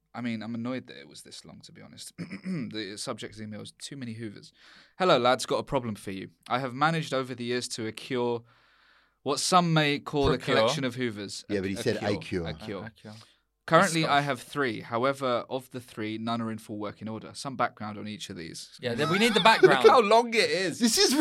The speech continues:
Speaker 2: need
Speaker 3: ridiculous
Speaker 2: the
Speaker 3: how long it
Speaker 2: background,
Speaker 3: is.
Speaker 2: though.
Speaker 1: The
Speaker 3: Yeah.
Speaker 1: first was a cheap G-Tech, which the better half has had since uni. It has lost significant suction power over the years after her old flatmate decided it was the only way to clean out the guinea pig hutch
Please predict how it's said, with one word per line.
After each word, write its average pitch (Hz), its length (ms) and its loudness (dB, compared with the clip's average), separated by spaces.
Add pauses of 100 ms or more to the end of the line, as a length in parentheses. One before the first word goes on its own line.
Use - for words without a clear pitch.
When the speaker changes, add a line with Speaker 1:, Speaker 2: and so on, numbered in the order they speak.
Speaker 2:
need 165 120 4
Speaker 3:
ridiculous 214 480 10
Speaker 2:
the 180 80 10
Speaker 3:
how 147 120 12
long 143 80 10
it - 20 10
Speaker 2:
background, 139 160 8 (240)
Speaker 3:
is. 107 60 -4
Speaker 2:
though. 104 60 -14 (320)
Speaker 1:
The 147 140 2
Speaker 3:
Yeah. - 80 6
Speaker 1:
first 208 460 10
was 143 180 2
a 143 60 2
cheap 180 340 -2
G-Tech, 147 640 -2
which 120 220 -4
the 113 60 -8
better 127 260 0
half 123 320 2
has 117 500 -4
had 120 240 -2
since - 320 -10
uni. 110 300 -4
It 104 200 -8
has 113 220 -10
lost - 420 -6
significant 123 540 -10
suction - 400 -6
power 110 300 -4
over 113 240 -6
the 113 100 -6
years 110 340 -6
after 110 300 -8
her 113 140 -4
old 117 140 -2
flatmate 107 420 -6
decided 110 360 -6
it 101 140 -8
was 104 140 -12
the 117 100 -10
only 113 220 -4
way 110 160 -6
to - 100 -16
clean 113 240 -10
out 104 140 -8
the 104 80 -14
guinea 117 280 -8
pig 107 280 -10
hutch - 400 -12